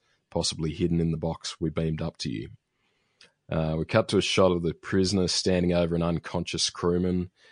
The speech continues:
uh, and the prisoner, prisoner's now swapped to the crewman's red,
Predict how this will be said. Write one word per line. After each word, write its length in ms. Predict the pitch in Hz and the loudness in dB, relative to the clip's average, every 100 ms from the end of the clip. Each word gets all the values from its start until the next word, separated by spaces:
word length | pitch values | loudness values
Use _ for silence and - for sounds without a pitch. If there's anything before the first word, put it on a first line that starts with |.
| _ _ - | _ _ -8
uh, 300 | 85 80 80 | -4 -2 -2
and 100 | 76 | -2
the 40 | 78 | -4
prisoner, 500 | - 90 - 87 87 - | 0 0 0 -2 -2 -4
prisoner's 500 | - 95 87 82 - | 0 2 2 0 0
now 380 | 90 85 82 80 | 0 0 0 -2
swapped 460 | 80 - 85 - - | -4 -4 -6 -6 -8
to 80 | |
the 280 | 82 80 80 | -4 -4 -4
crewman's 800 | - 90 87 90 87 87 - - | -2 2 4 4 0 -2 -6 -4
red, 360 | 90 85 82 | 2 2 2